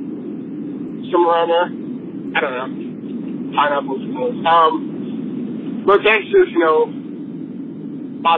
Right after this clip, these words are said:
thoughts, predictions on the season so far. Let me know what you think. Thanks.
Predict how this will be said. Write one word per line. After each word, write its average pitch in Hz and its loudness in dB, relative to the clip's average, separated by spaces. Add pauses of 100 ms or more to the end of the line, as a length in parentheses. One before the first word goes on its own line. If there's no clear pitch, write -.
thoughts, 170 4 (580)
predictions - -2
on 151 2
the 139 2
season 190 4
so 165 6
far. 185 8
Let - -4
me - -8
know 165 4
what 165 0
you - -8
think. - 2
Thanks. 170 -2